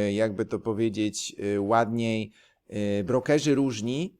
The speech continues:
płacą, często najgorsi, najsłabsi brokerzy, typu jacyś tam Plus pięćset, Easy Forex, o jakichś nazwach Easy, Sheezy, czy różni brokerzy płacą,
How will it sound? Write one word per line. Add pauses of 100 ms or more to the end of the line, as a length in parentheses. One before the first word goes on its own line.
płacą,
często
najgorsi,
najsłabsi
brokerzy,
typu
jacyś
tam
Plus
pięćset, (100)
Easy
Forex,
o
jakichś
nazwach
Easy,
Sheezy, (400)
czy
różni
brokerzy
płacą,